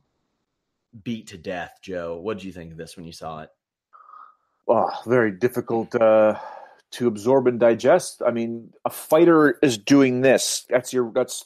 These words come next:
Speaker 2: number one that you need to start paying attention. If a fighter is doing this, especially after he's already taken some punishment, when a fighter immediately on the ground starts doing this, you are,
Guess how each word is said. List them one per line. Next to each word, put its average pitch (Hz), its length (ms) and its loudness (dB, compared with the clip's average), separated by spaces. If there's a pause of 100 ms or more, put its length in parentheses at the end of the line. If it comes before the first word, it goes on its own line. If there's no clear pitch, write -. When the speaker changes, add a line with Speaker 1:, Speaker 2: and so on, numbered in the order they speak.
(140)
Speaker 2:
number 135 340 0
one 131 460 0
that 120 180 -4
you 123 140 -8
need 123 140 -8
to - 40 -18
start 127 260 0
paying 127 200 -4
attention. 120 580 -6
If 107 80 -6
a 104 60 -6
fighter 160 420 4
is 135 80 0
doing 131 380 -2
this, 127 420 2 (240)
especially - 460 -8
after 131 280 -4
he's 123 100 -10
already 131 600 -2
taken 127 380 -8
some 123 260 -12
punishment, 156 520 -8 (280)
when 113 120 -6
a 117 40 -4
fighter 151 340 4
immediately 147 440 2
on 135 80 6
the 131 80 0
ground 127 340 4
starts 135 320 4
doing 123 280 -2
this, 151 300 -2 (300)
you 131 240 -2
are, 127 160 4